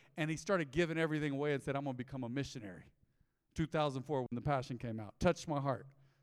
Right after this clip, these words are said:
Touched my heart. But you give, and you continue to give, and let God attack greed and work on your character in your life.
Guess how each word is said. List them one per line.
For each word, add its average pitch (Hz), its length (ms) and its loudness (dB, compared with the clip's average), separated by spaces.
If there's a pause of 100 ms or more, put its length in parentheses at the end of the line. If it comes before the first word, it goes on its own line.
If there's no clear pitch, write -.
(100)
Touched - 260 -2
my 139 120 -4
heart. 127 220 -6 (480)
But 160 140 2
you 262 160 4
give, 208 320 4
and 160 100 -2
you 170 60 -2
continue 226 480 -2
to 156 80 0
give, 131 320 2 (220)
and 165 120 2
let 202 220 4
God 196 220 6
attack 165 340 0
greed 190 400 -2
and 143 140 0
work 170 180 0
on 180 140 -2
your 139 80 0
character 196 400 -2
in 180 40 -2
your 175 120 -4
life. 175 260 2